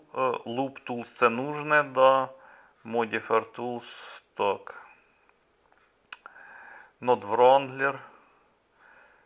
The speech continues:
Так, Screencast Case хай буде. Так, що це в нас включилося?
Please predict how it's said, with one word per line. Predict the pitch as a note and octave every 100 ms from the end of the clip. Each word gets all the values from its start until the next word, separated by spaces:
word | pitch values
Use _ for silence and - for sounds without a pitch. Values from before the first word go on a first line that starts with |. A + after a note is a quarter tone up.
| _
Так, | C3+ A#2+
Screencast | - C#3 C#3 C3 A#2+ -
Case | A#2 -
хай | - A2
буде. | A2+ D3 D3+ D3 C#3 - _ _ _ _ _ _ _ _ _ _ _ _ _ _ _ _ _ _ _ _ _ _ _ _ _ _ _ _ _ _ _ _ _ _ _ -
Так, | A2+ -
що | -
це | - A#2
в |
нас | A#2 A2 -
включилося? | A#2 A#2+ F3+ D#3+ D#3 - C#3+